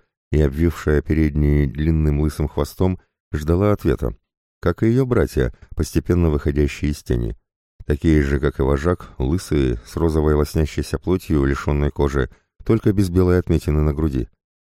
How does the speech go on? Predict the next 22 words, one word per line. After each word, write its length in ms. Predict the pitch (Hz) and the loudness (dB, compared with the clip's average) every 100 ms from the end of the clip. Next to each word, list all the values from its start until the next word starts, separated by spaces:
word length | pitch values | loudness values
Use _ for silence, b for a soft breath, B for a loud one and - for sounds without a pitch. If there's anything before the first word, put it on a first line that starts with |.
| _ _ | _ _
Белая 400 | - 71 67 67 | -4 -2 0 0
отметина. 540 | 67 - 65 64 60 58 _ _ _ - | -2 -2 -4 -4 -6 -8 _ _ _ -8
И 80 | - | -4
белая 420 | 71 85 82 80 | 2 4 4 2
крыса-собака, 920 | - 87 - - 87 76 71 76 69 | 0 -4 -4 -2 0 0 0 -2 -4
на 100 | 73 | -6
прощание 520 | 71 76 - 78 73 73 | -4 -4 -2 -2 0 -2
благодарно 560 | 71 69 69 82 80 | -2 -2 0 0 2
лизнувшая 540 | 76 71 73 69 78 76 | 0 0 -2 -2 -2 -2
руку, 340 | 71 - 65 _ _ _ | -2 -2 -6 _ _ _
которая 520 | - 90 85 85 82 80 | -6 0 2 4 4 2
только 360 | - 82 - | 0 -2 0
на 160 | 87 90 | 0 0
базе 340 | 82 85 87 | 2 0 0
Кио 420 | - 92 73 67 64 | -4 0 2 0 -2
перестала 500 | - 71 - 65 64 | -4 -6 -4 -4 -4
чесаться. 520 | - - 65 - 67 - _ _ _ _ _ _ _ _ | -6 -6 -4 -4 -8 -10 _ _ _ _ _ _ _ _
Разведчик 540 | - 87 101 131 - - | 0 2 4 2 0 0
поднес 400 | 98 98 110 - | 0 2 0 0
пасть 260 | 98 98 | -2 -2
к 80 | - | -2
лицу. 400 | 92 - - 60 | -4 -2 -4 -6